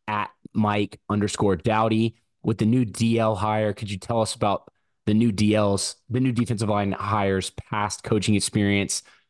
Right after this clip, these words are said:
Since Richmond played as a D and prim-, primarily focused on Ds, does this hire more so focus on three-man fronts and this style of pre-, play rather than traditional four-down defenses? So wanted to shout those guys out as we kinda dive in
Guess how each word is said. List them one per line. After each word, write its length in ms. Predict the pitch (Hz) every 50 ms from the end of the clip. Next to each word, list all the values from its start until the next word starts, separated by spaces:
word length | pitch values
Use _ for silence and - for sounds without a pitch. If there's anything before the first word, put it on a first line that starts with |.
| _ _
Since 240 | - - 131 123 -
Richmond 380 | - 139 131 - - 127 120 -
played 180 | - 123 120
as 140 | 113 113 117
a 40 | 113
D 320 | 95 98 113 113 113 110
and 120 | 107 101 95
prim-, 320 | - 117 110 107 107 101 - -
primarily 480 | - 123 110 110 110 110 104 101 95
focused 420 | - - 131 127 127 - 120 - -
on 160 | 127 117 110
Ds, 440 | 104 107 107 104 104 104 104 101 -
does 180 | - 104 90
this 260 | - - 110 113 110 -
hire 500 | - - 113 110 110 104 104 101 98 - _ _ _ _ _ _ _ _ _
more 240 | - 110 123 120 117
so 220 | - - 135 113
focus 400 | - - 113 110 - 113 - -
on 100 | 92 85
three-man 400 | - 113 113 110 107 101 98 95
fronts 380 | - - - 117 113 117 - -
and 100 | 101 101
this 80 | 98
style 300 | - - 107 104 101 95
of 100 | 92 -
pre-, 280 | - - 110 104 104 101 - - -
play 400 | - - - 113 104 98 98 95
rather 280 | 92 92 92 95 92 95
than 180 | 90 92 92 85
traditional 680 | - - - 92 90 95 92 - - 95 92 90 87 - - - - _ _ _ -
four-down 500 | 120 113 107 104 98 98 92 92 92 85
defenses? 500 | 78 90 92 90 - 90 82 - 92 90 -
So 100 | - 110
wanted 240 | 113 143 165 175
to 80 | 151 139
shout 280 | 123 - 139 127 123 -
those 160 | 120 110 98
guys 260 | 117 113 110 101 101
out 160 | 104 104 101
as 100 | 98 90
we 80 | 107 104
kinda 240 | 95 - 120 101 90
dive 560 | 90 85 - 104 92 98 101 107 107 101 90
in 380 | 98 98 98 95 95 95 87